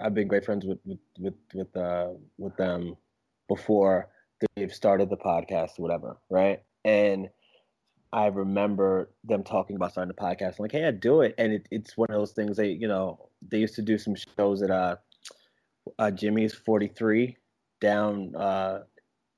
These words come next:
in Lower, Lower East Side, and it was, like, a small show, and I would do the show a bunch. And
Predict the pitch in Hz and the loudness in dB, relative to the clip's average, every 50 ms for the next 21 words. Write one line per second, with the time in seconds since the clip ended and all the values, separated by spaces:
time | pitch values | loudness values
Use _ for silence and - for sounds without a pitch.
0 | _ _ _ - 113 104 95 95 101 104 107 110 104 95 - - - - - - | _ _ _ -12 -10 -8 -6 -2 0 2 4 4 2 2 -2 -6 -14 -18 -20 -6
1 | _ 117 117 113 95 113 107 - - 110 107 110 110 113 110 110 - - 113 113 | _ 0 2 2 2 2 0 2 2 4 4 6 6 4 4 2 0 -4 -6 -4
2 | 110 110 110 - - - - - 110 107 107 107 - - 120 107 107 107 104 101 | -2 -2 -2 -2 -4 -6 -6 -2 0 0 0 0 0 0 0 2 4 4 2 2
3 | 98 98 98 95 101 101 - - 107 98 95 92 92 95 95 92 90 - - - | 0 -2 -4 -6 -6 -8 -6 -4 -2 -2 -2 -2 -2 -2 -2 -4 -6 -8 -14 -20
4 | - - - _ _ _ - 120 117 113 110 110 104 104 | -20 -20 -20 _ _ _ -2 0 2 2 2 2 0 -4